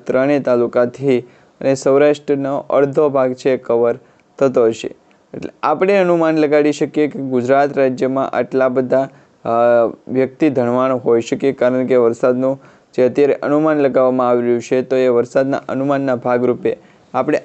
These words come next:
આગાહી તો અગાઉ જોઈ હતી, પરંતુ ગુજરાત રાજ્ય ઉપર વરસાદની સ્થિતિ છે એની માહિતી અત્યારે જોઈ રહ્યા છીએ. તો અત્યારે આ માહિતી પ્રમાણે જણાવી દઈએ તો ગુજરાતમાં ચોમાસું તો મજબૂત નથી,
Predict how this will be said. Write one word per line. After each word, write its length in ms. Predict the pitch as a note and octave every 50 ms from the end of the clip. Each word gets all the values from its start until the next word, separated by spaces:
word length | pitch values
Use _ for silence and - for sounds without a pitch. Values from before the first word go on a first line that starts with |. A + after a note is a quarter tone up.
| -
આગાહી 360 | - C3 C#3 C#3 D#3 D#3 D#3 D3+
તો 200 | - D#3 D3+ D3+
અગાઉ 260 | D3 C#3+ D3 D3 C#3
જોઈ 240 | C#3 C#3+ C#3+ C#3+ C#3+
હતી, 160 | C#3 C#3+ C#3+
પરંતુ 360 | C#3+ C#3+ C#3 C#3 C#3 C#3 C#3+
ગુજરાત 400 | C3 B2 A#2+ C3 C#3 C#3+ C#3+ C3
રાજ્ય 260 | C3+ C#3 C#3 C3 C#3+
ઉપર 200 | C#3 C3 C3 C3+
વરસાદની 500 | C3 A#2+ A#2 A#2 A#2+ - C#3 C3 C3+ C3+
સ્થિતિ 380 | B2+ - - B2+ - - C3 B2
છે 220 | - - B2 B2 - - - - _ _ _ _
એની 160 | C3+ C#3 D3
માહિતી 480 | D3 C#3 C3 C3 C3+ C#3 C3 - D3 C#3+
અત્યારે 380 | C3 A#2+ G2+ - B2 A#2+ A#2+ B2 - - _ _ _ _
જોઈ 220 | - A#2+ A#2+ A#2+
રહ્યા 300 | A2+ A#2 A2+ A2 A2 A#2
છીએ. 260 | A2 - A#2 A2+ G#2+ - - _ _ _ _ _ _ -
તો 80 | C3 C#3
અત્યારે 400 | C#3 C3 B2+ D3+ D#3 D#3 D#3+ D#3+ D#3 - - _ _ _ -
આ 380 | - A2+ C#3+ D3 D3 D3 - - - _ _ - -
માહિતી 460 | - C3 C3 C3 C3+ C#3 C3 - D#3+
પ્રમાણે 480 | - - - C3+ C3+ C3+ C3+ C#3 C#3 C3+
જણાવી 340 | A#2+ B2+ B2 B2+ B2+ C3 C3
દઈએ 180 | C3+ C3+ C3+
તો 140 | - C#3+ C3
ગુજરાતમાં 680 | B2+ B2+ A#2+ A2+ A#2+ B2 C3 C3 A2+ - B2+ C3+ C#3 C3+
ચોમાસું 460 | C3+ C3+ B2+ C3 C3 C3+ C3 - C3
તો 180 | B2+ - C3+ C3
મજબૂત 420 | C3 C3 B2+ B2+ C3 C3 C3 -
નથી, 320 | B2+ C3 C3 - C#3+ C3+